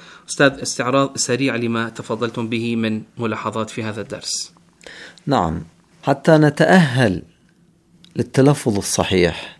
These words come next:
Speaker 2: أو نؤهل طلابنا الأعزاء لتلفظ الحروف التي يخطئون فيها، أولاً يجب أن نسمعهم بشكل دقيق، ثانياً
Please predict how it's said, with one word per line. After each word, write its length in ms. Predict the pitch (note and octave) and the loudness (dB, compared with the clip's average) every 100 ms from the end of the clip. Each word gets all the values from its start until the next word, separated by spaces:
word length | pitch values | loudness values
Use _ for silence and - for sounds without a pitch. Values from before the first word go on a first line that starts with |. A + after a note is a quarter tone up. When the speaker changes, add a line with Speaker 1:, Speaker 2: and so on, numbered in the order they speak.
| _ _ _ _ | _ _ _ _
Speaker 2:
أو 160 | A2+ A#2 | 6 8
نؤهل 580 | A#2+ D3 B2+ A2 G2+ F2 | 6 4 2 2 0 0
طلابنا 540 | A2 G#2+ A#2 F#2 F#2 E2+ | 2 4 6 4 2 0
الأعزاء 800 | E2 E2 E2+ D2+ F#2 F2+ E2 - - - - - - | 0 0 -2 0 2 2 0 -6 -20 -18 -16 -18 -10
لتلفظ 680 | G#2 A2+ B2 A#2+ - E2 F2 - - - G#2 | -2 2 2 2 -2 -2 -4 -6 -20 -20 -16
الحروف 880 | - B2 E2 - F#2+ A2+ A2 - F#2 | -12 -8 -6 -4 0 4 2 0 -2
التي 400 | F#2 G2 - F#2+ | 0 0 2 0
يخطئون 680 | F2 - F#2 B2 A2 F#2 | 0 0 0 4 4 2
فيها، 640 | F2 - F2 E2+ G#2 B2+ D3 - - - - - - _ - | 0 -2 0 2 2 0 -4 -14 -20 -20 -20 -20 -20 _ -8
أولاً 640 | - C#3 D#3 D3 C#3+ C#3+ - _ _ _ _ _ - | 4 8 8 8 4 0 -6 _ _ _ _ _ -4
يجب 300 | C3 C#3 - | 0 0 0
أن 360 | C3+ B2 B2 | 0 2 4
نسمعهم 760 | D3 D3 D3 D#3+ C3+ C3 C#3+ C3 | 2 2 2 2 2 2 2 4
بشكل 480 | A2+ B2 - A#2+ G#2 | 2 0 2 2 2
دقيق، 340 | F2+ F2 D#2 - - _ _ _ _ _ _ _ - _ | 0 -2 -6 -8 -20 _ _ _ _ _ _ _ -20 _
ثانياً 680 | - A2+ A2 B2+ C3+ C3+ C3 | 0 2 4 6 4 2 -2